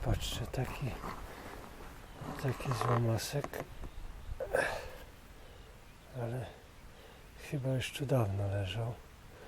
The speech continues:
No, taki uciapany, a śladów świeżych nie ma widać. Chyba że tam dalej. No, ale jeszcze się przejdę i zobaczę. Może jeszcze coś się uda podnieść.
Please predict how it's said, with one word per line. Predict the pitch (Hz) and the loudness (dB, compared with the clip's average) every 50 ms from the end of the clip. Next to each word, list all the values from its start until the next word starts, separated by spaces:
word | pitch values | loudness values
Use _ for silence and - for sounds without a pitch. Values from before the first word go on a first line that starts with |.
| - - - - - - - - - - - - - | -14 -12 -14 -14 -14 -14 -14 -14 -14 -14 -12 -8 -4
No, | 120 113 | -4 -2
taki | - - 113 - - 131 | -2 -2 -4 0 0 0
uciapany, | 120 113 - - 123 - - 123 127 135 139 139 135 | 2 2 2 0 0 2 4 4 6 6 6 6 6
a | 120 | 4
śladów | - - - 139 123 120 139 139 - | 2 0 0 0 2 2 2 0 0
świeżych | - - - 131 123 127 131 127 - - | 0 0 2 2 2 2 2 0 0 0
nie | 147 143 | 0 0
ma | 135 139 135 | 0 0 0
widać. | 123 131 120 101 95 - - - - - - - - - - - - - - - - - - - - - - - - - - | 0 0 0 0 0 -2 -4 -4 -6 -8 -8 -10 -16 -16 -14 -12 -10 -10 -10 -10 -12 -12 -12 -12 -12 -14 -14 -14 -14 -10 -6
Chyba | 131 117 120 120 123 | -4 0 2 4 4
że | 120 123 123 | 4 2 2
tam | - 131 123 123 | 2 2 4 4
dalej. | 117 120 107 104 101 98 87 - - - - - - - - - - - - - - - - - - - - - - 139 | 4 4 4 4 4 2 0 -2 -4 -8 -10 -12 -12 -10 -8 -4 -4 -4 -4 -4 -6 -8 -10 -12 -12 -14 -14 -8 -2 2
No, | 139 131 | 4 4
ale | 123 123 120 123 123 | 6 6 6 6 6
jeszcze | 117 - - - - - | 4 4 2 0 0 2
się | - - 143 | 2 2 2
przejdę | - - - 151 135 127 120 117 139 131 - - - - - - - - - - - - - - - - - - - - - - - - - - - - - - - - - - - - - - - - - - - - - - - - - - - - - - - - - - - - - - - - - - - - - - | 2 4 6 8 8 8 10 8 8 8 6 4 -2 -8 -10 -10 -10 -10 -10 -4 0 0 2 2 2 2 2 0 0 0 -2 -2 -4 0 2 2 2 4 2 0 0 2 2 2 2 2 2 0 0 0 -2 -2 -2 -2 -4 -6 -8 -10 -12 -12 -12 -12 -14 -14 -12 -10 -10 -8 -6 -6 -6 -4 -4 0 2 4 6 6 6 6
i | - | 8
zobaczę. | - - 131 117 120 - - - - - - - - - - - - - - - - - - - - - - - - - - - - - - - | 8 8 8 8 8 8 8 6 6 4 2 2 -2 -4 -6 -8 -10 -12 -12 -12 -10 -10 -10 -10 -10 -10 -10 -10 -12 -14 -14 -16 -16 -8 0 6
Może | 139 135 139 120 131 143 | 8 10 10 12 12 10
jeszcze | 143 - - - - 139 | 10 10 8 4 0 2
coś | - - 143 - - | 6 6 8 8 8
się | - - - 139 131 | 6 4 4 6 6
uda | 127 117 139 123 | 8 8 8 6
podnieść. | - - 123 107 110 104 92 85 - - - - - | 8 6 6 6 6 6 4 4 2 0 0 0 -2